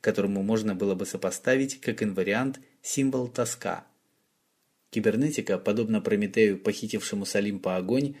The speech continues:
хотела вторгнуться сразу в область сложнейших интеллектуальных операций, овладеть всей этой областью, пробиваясь напролом, напрямик, не следуя тому гигантскому пути,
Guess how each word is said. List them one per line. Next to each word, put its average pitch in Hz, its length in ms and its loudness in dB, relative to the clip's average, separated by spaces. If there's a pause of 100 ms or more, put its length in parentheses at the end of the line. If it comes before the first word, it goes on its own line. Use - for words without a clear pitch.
(140)
хотела 175 340 2
вторгнуться 143 800 2
сразу 139 400 2
в 110 80 2
область 120 320 2
сложнейших 110 600 0
интеллектуальных 104 680 0
операций, 95 640 0 (280)
овладеть 101 460 2
всей 104 260 4
этой 95 200 -2
областью, 107 640 0
пробиваясь 104 580 2
напролом, 98 640 2 (240)
напрямик, 110 680 0 (180)
не 110 120 2
следуя 135 440 4
тому 113 260 2
гигантскому 104 640 0
пути, 131 440 0